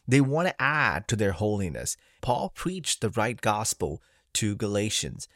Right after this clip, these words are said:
and he is amazed that they quickly deserted the gospel of the grace of Christ for a different gospel.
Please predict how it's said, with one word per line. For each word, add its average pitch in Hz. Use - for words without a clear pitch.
and 107
he 120
is -
amazed 117
that -
they 110
quickly 123
deserted 101
the 113
gospel 120
of -
the 110
grace 113
of 107
Christ 107
for 139
a 143
different 131
gospel. -